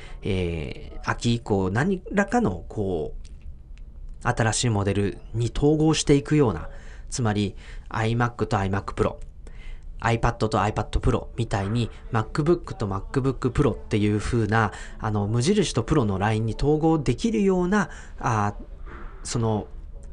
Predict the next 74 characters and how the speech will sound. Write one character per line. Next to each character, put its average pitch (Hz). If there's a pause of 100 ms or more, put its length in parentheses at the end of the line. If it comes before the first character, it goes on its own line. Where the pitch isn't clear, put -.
(1040)
ま 117
あ、 107
そ -
う 131
い -
っ -
た 127
今 107
低 143
価 -
格、 -
一 -
番 185
安 180
い 208
価 127
格 123
帯 120
の 117
MacBook 120
シ 120
リ 131
ー 113
ズ 107
を 117 (240)
統 220
合 226
す 226
る 220
よ 226
う 190
な 123
一 107
台 113
っ -
て -
い 139
う -
の 131
が 113
出 123
て 139
き -
て、 101 (240)
し -
か 123
る 123
べ 147
き 139
な 113
ん 107
じ 101
ゃ 101
な 101
い 104
か 104
な 101
と 104
思 113
う -
ん 98
で 92
す -
け 98
れ 90
ど 98
も、 101 (260)
で 131
も 98
そ 180
う 202
す 214
る 202
と、 196